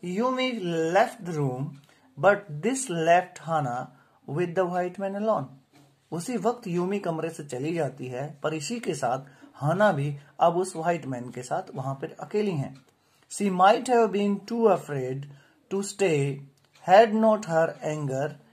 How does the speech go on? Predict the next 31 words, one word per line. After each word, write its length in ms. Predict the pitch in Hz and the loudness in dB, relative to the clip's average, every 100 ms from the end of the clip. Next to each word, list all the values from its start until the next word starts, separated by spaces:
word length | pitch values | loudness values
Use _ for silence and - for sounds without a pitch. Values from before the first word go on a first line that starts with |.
| _ _ | _ _
at 160 | 165 175 | -2 -2
Yumi's 540 | 175 175 185 185 180 - | -2 -2 0 -2 -6 2
stubbornness 760 | 196 190 202 165 143 151 - | 4 4 2 0 -2 -4 -8
now 520 | 165 185 175 175 196 - _ _ - | -2 6 8 8 4 -6 _ _ -6
sustained 480 | 170 - 180 185 180 - 220 | -6 -4 -4 -4 -6 -4 2
her। 160 | 185 - - _ _ _ _ - | 2 0 -12 _ _ _ _ -8
अब 100 | 131 | -4
देखो, 360 | 139 139 139 - - _ _ - | -4 -4 -6 -8 -20 _ _ -8
अ, 300 | 143 147 143 | -2 2 2
she 260 | 143 - 202 | 0 0 -2
might 460 | 175 156 185 233 240 | 2 6 6 4 2
have 540 | 240 233 226 202 147 | 4 6 6 4 -2
been 360 | 175 156 151 165 - _ 220 | -2 -2 -4 -8 -12 _ -2
too 120 | 226 | 4
afraid 420 | 208 185 185 175 170 165 | 4 4 -2 -4 -4 -8
to 80 | 156 | -8
stay, 320 | - 139 120 143 - _ - | -6 -6 -6 -10 -16 _ 0
अब 140 | 160 | 0
शायद 380 | 143 160 185 196 | 2 4 6 4
उसे 220 | 196 202 | 0 0
वहां 260 | 185 170 165 | 0 2 2
रहने 300 | 156 156 170 | 2 0 -2
में 120 | 165 | -2
और 280 | - 180 175 | 0 0 2
ज्यादा 280 | 151 147 143 | 2 2 2
डर 240 | 131 127 | -2 -4
लगे। 440 | 123 117 120 151 170 - _ | -4 -8 -6 -6 -6 -16 _
Had 200 | 170 208 208 233 | 6 8 6 4
not 160 | 233 202 | 2 2
her 180 | 185 175 - | 0 0 0
anger, 420 | 143 139 131 156 | 0 0 -2 -4